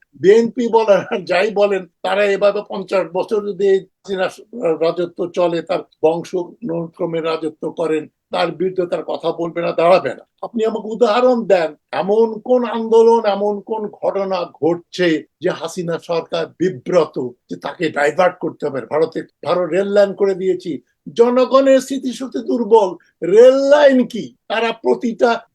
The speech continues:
ঢাকা শহরে যদি অর্ধেক জমি ভারতীয়দের দিয়ে দেয়, তারপরে দেখবেন জনগণ একটু দু চার দিন কথাবার্তা বলবে, তারপরে বলবে ওটা ভারতীয় পাড়া। মনে করেন ওই যে পূর্বাচলের পাশে যদি আরো পাঁচশো একর জমিতে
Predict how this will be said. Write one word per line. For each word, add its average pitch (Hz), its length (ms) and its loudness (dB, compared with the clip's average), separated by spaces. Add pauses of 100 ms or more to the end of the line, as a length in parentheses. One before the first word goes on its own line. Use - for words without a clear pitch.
(140)
ঢাকা 202 300 -4
শহরে 226 420 4
যদি 226 180 -4
অর্ধেক 196 600 4
জমি 214 280 -4
ভারতীয়দের 196 920 2
দিয়ে 190 260 6
দেয়, 131 260 -6 (180)
তারপরে 262 460 4
দেখবেন 233 440 2
জনগণ 226 440 -2
একটু 226 260 -6
দু 208 140 -6
চার 214 240 -4
দিন 208 140 -6
কথাবার্তা 202 540 -6
বলবে, 208 340 -8 (400)
তারপরে 427 400 -8
বলবে 339 300 -6 (180)
ওটা 214 140 -6
ভারতীয় 180 420 -2
পাড়া। 143 320 -6 (240)
মনে 214 160 -4
করেন 208 240 -4
ওই 214 120 -4
যে 202 120 0
পূর্বাচলের 202 720 -2
পাশে 202 380 -8
যদি 190 120 -4
আরো 190 300 -4 (220)
পাঁচশো 180 400 -2
একর 202 320 2
জমিতে 190 580 2